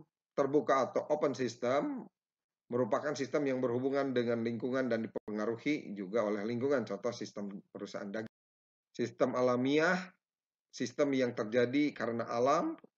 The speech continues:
misalkan matahari, tata surya, dan sistem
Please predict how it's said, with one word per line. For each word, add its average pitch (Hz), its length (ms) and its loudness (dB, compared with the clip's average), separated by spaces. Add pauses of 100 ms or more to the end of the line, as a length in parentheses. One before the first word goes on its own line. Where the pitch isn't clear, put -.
(460)
misalkan 110 560 -6
matahari, 123 720 -2 (320)
tata 120 240 -2
surya, 147 480 4
dan 127 160 2
sistem 139 480 0